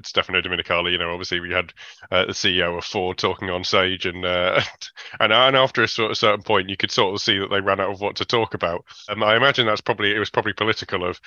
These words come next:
don't put <laughs> don't put the C E O of Formula One on stage. That will look quite bad, <laughs> um, you know, when it comes to sort of, uh, favoritism and things like that. But you know, e-, either way, you know, it didn't, it didn't come off too amazingly,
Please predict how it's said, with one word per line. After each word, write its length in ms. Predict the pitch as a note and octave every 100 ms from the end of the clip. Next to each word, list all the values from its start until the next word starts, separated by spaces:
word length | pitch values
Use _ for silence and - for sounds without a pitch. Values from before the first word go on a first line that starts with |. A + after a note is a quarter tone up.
| -
don't 260 | - C#3 -
put 180 | - - F#2+
<laughs> 140 | E3 -
don't 220 | C#3+ D3+
put 140 | A#2
the 60 | G#2
C 200 | - F#2+
E 60 | F#2
O 60 |
of 160 | F2+ F2+
Formula 420 | G#2 F2+ F#2+ F#2
One 240 | F2+ F2+
on 280 | F#2+ G#2 G2
stage. 600 | F#2 - F#2 F2 G2+ - - - - -
That 300 | G#2+ A2 G2+
will 200 | G#2 G2
look 180 | G2
quite 440 | - - G2+ F#2+ -
bad, 340 | A#2 F#2 E2 - - -
<laughs> 260 | - A#2 -
um, 320 | G#2 G2+ G2+ -
you 240 | G#2 -
know, 120 | G2
when 120 | F2 G2+
it 120 | G2
comes 220 | G2 F2+
to 100 | F#2+
sort 180 | - F#2
of, 120 | F#2
uh, 220 | F#2+ F#2
favoritism 600 | - G#2 F#2 - F2+ E2+
and 100 | F2
things 260 | - F2 E2+
like 200 | E2+ -
that. 220 | F2+ F2+ -
But 220 | A2+ G2+ - _ _ _ _ -
you 100 | F#2
know, 160 | F2+ E2+ _
e-, 160 | G#2+ G#2+
either 240 | A#2 G2
way, 260 | F2+ F2 F2+ _
you 140 | G#2
know, 100 | F2+
it 80 | F2+
didn't, 260 | A2+ G2 A2
it 120 | G#2+
didn't 180 | B2+ A2
come 160 | G2+
off 140 | F#2 -
too 180 | A#2+
amazingly, 580 | F#2 F2+ F2 F2+ F2+ F2+